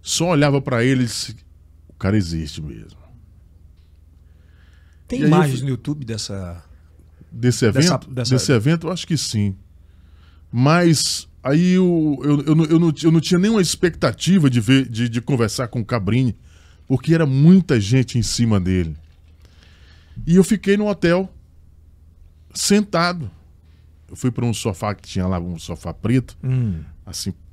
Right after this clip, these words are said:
Speaker 1: próximo do bar. De repente, quarenta minutos depois,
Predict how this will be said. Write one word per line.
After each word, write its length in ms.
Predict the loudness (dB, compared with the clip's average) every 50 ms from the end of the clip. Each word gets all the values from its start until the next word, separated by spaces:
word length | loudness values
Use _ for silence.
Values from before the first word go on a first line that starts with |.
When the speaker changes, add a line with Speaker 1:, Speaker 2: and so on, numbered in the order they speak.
| -10
Speaker 1:
próximo 400 | -6 -4 -4 -4 -4 -6 -8 -8
do 100 | -6 -6
bar. 400 | -6 -4 -4 -4 -4 -4 -8 -12 -18 -20 -20 -20 -20 -20 -20 -20 -20 -20 -20 -20 -20 -20 -18
De 300 | -6 -2 0 2 4 4
repente, 840 | 4 4 2 0 -2 -2 0 0 2 0 0 -4 -6 -8 -8 -10 -10 -16 _ -20 -20 -20 -20 -20 -20 -20 _ -20 _ _ _ _ _ _ _ _ _ _
quarenta 560 | -6 -4 -2 -2 0 0 0 0 0 -2 -2
minutos 560 | 0 0 0 2 2 2 0 0 -2 -6 -10
depois, 880 | -4 0 0 0 0 0 0 0 2 2 0 -2 -4 -6 -12 -14 -16 -18